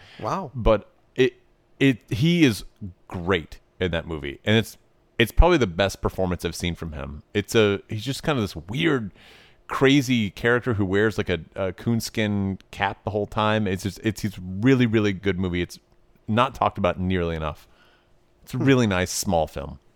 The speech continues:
Speaker 2: It's meant to be small.
Speaker 1: You know who else was good in this film? And I didn't know it was her until the closing credits.
Speaker 2: Bruce McGill?
Speaker 1: No. Anne Heche.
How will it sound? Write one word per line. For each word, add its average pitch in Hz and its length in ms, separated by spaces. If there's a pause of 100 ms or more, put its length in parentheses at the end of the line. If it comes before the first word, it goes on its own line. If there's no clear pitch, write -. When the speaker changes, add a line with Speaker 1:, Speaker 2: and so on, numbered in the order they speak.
(360)
Speaker 2:
It's - 120
meant 165 160
to 147 60
be 127 60
small. 90 360 (440)
Speaker 1:
You 190 140
know 320 120
who - 120
else 143 180
was 110 120
good 98 160
in 82 60
this 87 140
film? 73 340 (140)
And 120 200
I 123 140
didn't 131 200
know 104 100
it 101 60
was 98 160
her - 340 (340)
until 110 200
the 101 80
closing 98 320
credits. 73 460
Speaker 2:
Bruce - 160
McGill? 110 400
Speaker 1:
No. 120 120 (520)
Anne 80 220
Heche. - 420